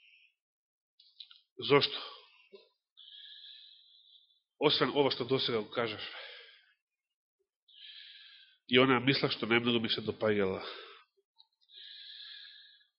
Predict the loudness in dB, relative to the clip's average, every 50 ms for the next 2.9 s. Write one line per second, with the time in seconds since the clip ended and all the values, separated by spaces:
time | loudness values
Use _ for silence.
0 | _ _ _ _ _ _ _ _ _ _ _ _ _ _ _ _ _ _ 4 10
1 | 12 12 12 12 12 10 10 10 8 6 6 4 2 0 2 4 4 4 6 4
2 | 2 2 2 2 0 0 -4 -10 -8 -4 0 0 0 2 4 4 4